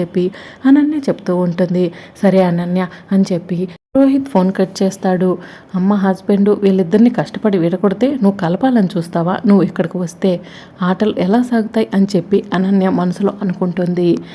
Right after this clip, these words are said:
"ఇక నుంచి విభజించు, పాలించు అన్నదే స్లోగన్" అని చెప్పి అనన్య మనసులో అనుకుంటుంది.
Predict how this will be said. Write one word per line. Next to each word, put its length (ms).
"ఇక 180
నుంచి 500
విభజించు, 640
పాలించు 540
అన్నదే 420
స్లోగన్" 380
అని 240
చెప్పి 400
అనన్య 400
మనసులో 500
అనుకుంటుంది. 640